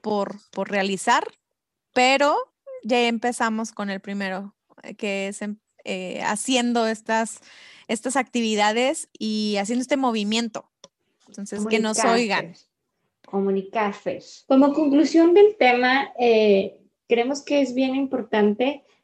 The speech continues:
Speaker 2: poder entender lo que es el verdadero empoderamiento y lo que es la verdadera so-, sororidad, de qué tratan.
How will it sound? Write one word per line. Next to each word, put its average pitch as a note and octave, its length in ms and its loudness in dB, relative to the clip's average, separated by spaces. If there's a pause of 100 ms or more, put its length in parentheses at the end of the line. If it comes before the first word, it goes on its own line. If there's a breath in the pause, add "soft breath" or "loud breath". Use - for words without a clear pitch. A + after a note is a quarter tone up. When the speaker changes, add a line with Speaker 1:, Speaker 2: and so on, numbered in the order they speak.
(100)
Speaker 2:
poder B3+ 240 4
entender B3+ 680 0
lo B3 180 -2
que A#3+ 140 -4
es A#3+ 160 -8
el D4 140 -6
verdadero B3 480 -2
empoderamiento A3+ 960 -4
y A#3 140 -6
lo A#3 180 -2
que A3+ 240 -6
es A3+ 100 -2
la A#3+ 160 0
verdadera G#3 500 -2
so-, G#3 380 -8
sororidad, A3 640 -4
de G3+ 180 -4
qué C4+ 140 -4
tratan. G#3 640 -8